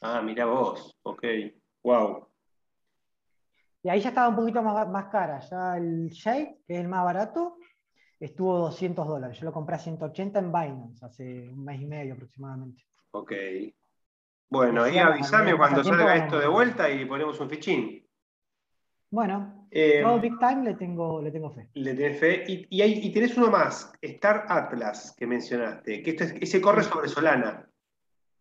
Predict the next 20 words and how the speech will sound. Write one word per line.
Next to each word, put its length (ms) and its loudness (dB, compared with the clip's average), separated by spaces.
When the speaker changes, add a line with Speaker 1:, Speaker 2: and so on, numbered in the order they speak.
Speaker 2:
Ese 220 -6
corre 200 0
sobre 280 -2
Solana, 760 0
pero 480 -4
es 460 -8
un 200 -10
juegazo, 760 -4
Star, 420 -8
es 260 -10
Star 520 -4
Atlas. 480 -12
Speaker 1:
Star 300 -4
Speaker 2:
Corre 100 0
sobre 180 -4
Speaker 1:
Atlas. 80 -6
Speaker 2:
Solana 320 -2
que 80 -4
yo 160 -10
todavía 840 -4